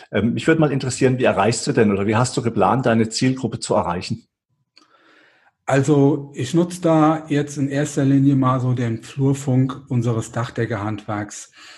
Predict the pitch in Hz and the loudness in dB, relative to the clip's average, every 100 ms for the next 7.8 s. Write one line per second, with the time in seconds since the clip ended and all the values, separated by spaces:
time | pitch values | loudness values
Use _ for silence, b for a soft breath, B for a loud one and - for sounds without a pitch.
0 | B - 120 117 123 127 143 127 127 139 | B -4 -2 2 2 2 0 0 4 4
1 | 143 143 139 135 135 143 147 131 135 139 | 4 4 4 2 -2 0 0 -2 0 2
2 | 143 143 143 120 - 127 143 147 151 - | 2 0 -2 -6 -2 2 4 4 2 0
3 | - _ _ 123 123 123 123 127 131 131 | -10 _ _ -6 -4 -4 -2 0 0 -2
4 | 117 - 131 156 170 151 135 131 123 123 | -8 0 4 4 4 2 2 0 0 -2
5 | - 143 143 143 131 120 127 127 120 131 | 0 2 2 0 -4 -4 -2 0 0 0
6 | 147 - - 139 143 - B B B 117 | -2 -2 0 2 2 -2 B B B 0
7 | 135 156 143 143 139 139 - | 4 4 4 2 2 0 -4